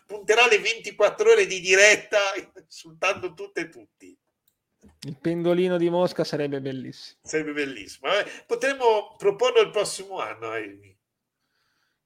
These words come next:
Speaker 2: Potremmo fare un pre-partita di trenta secondi in cui mi fa solo il pendolino e
Speaker 1: Esatto,
Speaker 2: basta, finito.
Speaker 1: esatto. È una delle idee che potrebbero esserci il prossimo anno.
Speaker 2: <laughs>
Speaker 1: Di Amy che fa trenta secondi il pendolino così.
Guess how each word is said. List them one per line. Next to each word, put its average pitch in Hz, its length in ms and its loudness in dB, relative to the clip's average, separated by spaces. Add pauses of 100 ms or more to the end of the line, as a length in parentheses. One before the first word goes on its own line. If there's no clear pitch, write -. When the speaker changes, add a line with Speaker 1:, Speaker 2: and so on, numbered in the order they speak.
(200)
Speaker 2:
Potremmo 208 440 4
fare 214 240 6
un 208 120 4
pre-partita 220 600 4
di 202 100 2
trenta 214 320 4
secondi 226 460 4
in 202 80 -2
cui 208 140 4
mi 208 100 -2
fa 175 120 -2
solo 165 440 2
il 156 80 0
pendolino 180 280 6
e 233 60 4
Speaker 1:
Esatto, 156 300 2
Speaker 2:
basta, - 180 -20
finito. 151 200 -6
Speaker 1:
esatto. 151 420 -4
È 170 80 6
una 220 180 2
delle 208 220 2
idee 208 320 2
che 185 160 -6
potrebbero 180 400 -8
esserci 170 380 -6
il 165 100 -10
prossimo 151 500 -10
anno. 104 520 -16 (240)
Speaker 2:
<laughs> - 200 -12
Speaker 1:
Di 175 180 -2
Amy 208 220 -4
che 160 160 -4
fa 165 220 -4
trenta 196 340 -8
secondi 190 460 -8
il 165 100 -12
pendolino 156 1200 -8 (420)
così. - 320 -14